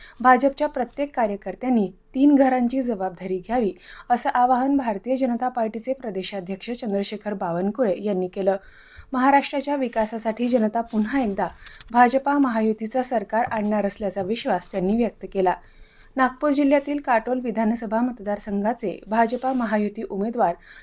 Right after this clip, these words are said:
चरणसिंग ठाकूर यांच्या प्रचारार्थ काटोल आणि मोवाड इथं, सावनेर विधानसभा क्षेत्रातील भाजपा महायुतीचे उमेदवार डॉक्टर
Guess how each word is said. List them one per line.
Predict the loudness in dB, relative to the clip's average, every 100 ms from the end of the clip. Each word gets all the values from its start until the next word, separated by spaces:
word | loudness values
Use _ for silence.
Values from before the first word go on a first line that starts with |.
| -2
चरणसिंग | 2 4 2 0 -2 -2
ठाकूर | -4 -4 -2 -2
यांच्या | -2 -2 -2
प्रचारार्थ | -4 -6 -2 0 0 -2 -6 -8 -16 -16 0
काटोल | 0 2 2 2 2
आणि | -2 0
मोवाड | 2 4 2
इथं, | 0 -4 -8 -8 _ _ _
सावनेर | 2 2 4 2 0
विधानसभा | -2 0 -2 -2 -4
क्षेत्रातील | -4 -4 -4 -4 -2 -2
भाजपा | 0 -2 -2 -4 -2
महायुतीचे | -2 -2 -4 -4 -8 -8
उमेदवार | -4 -2 2 2 0 -4 -20 -12 -2
डॉक्टर | -2 0